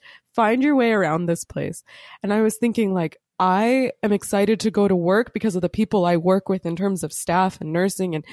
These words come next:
I freaking love the people at the hospital. You know what I mean? We're constantly sitting there. We either commiserate or we're dancing in the call, like, in the back s-,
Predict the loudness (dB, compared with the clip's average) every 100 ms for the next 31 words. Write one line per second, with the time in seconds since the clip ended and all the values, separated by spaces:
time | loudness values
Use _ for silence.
0 | -20 -20 _ 0 0 0 -4 -2 0 0
1 | 0 -4 -6 -4 -6 -6 -8 -10 -10 -12
2 | -10 -4 0 2 2 2 0 -2 -2 -2
3 | 0 0 0 0 0 0 0 2 2 2
4 | 2 2 0 0 0 2 2 2 2 2
5 | 2 2 2 0 0 0 0 0 0 -2
6 | 0 -2 -2 -2 0 0 0 -2 -14